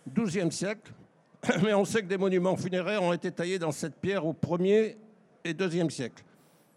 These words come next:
Alors, comme dans les autres bassins de carrière, l'activité a été importante au treizième jusqu'au dix-neuvième siècle, intensivement utilisée pour l'édification des églises de Lyon,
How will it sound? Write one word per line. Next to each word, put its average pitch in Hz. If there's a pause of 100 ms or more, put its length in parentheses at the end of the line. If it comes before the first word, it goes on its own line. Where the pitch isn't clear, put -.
(680)
Alors, 147
comme 202
dans 202
les 202
autres 185
bassins 175
de 151
carrière, 190
l'activité 180
a 165
été 170
importante 170
au 151
treizième 151 (1000)
jusqu'au 165
dix-neuvième 156
siècle, -
intensivement 196
utilisée 180
pour 165
l'édification 185
des 160
églises 160
de 160
Lyon, 160